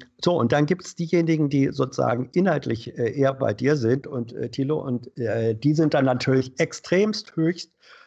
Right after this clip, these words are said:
äh, äh, äh, empört über das, was Gabriel, äh, gemacht hat. Also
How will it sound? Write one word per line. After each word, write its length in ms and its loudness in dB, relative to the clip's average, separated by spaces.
äh, 240 2
äh, 20 0
äh, 880 0
empört 520 0
über 240 -4
das, 220 -2
was 160 0
Gabriel, 640 0
äh, 220 0
gemacht 440 -2
hat. 240 -2
Also 320 2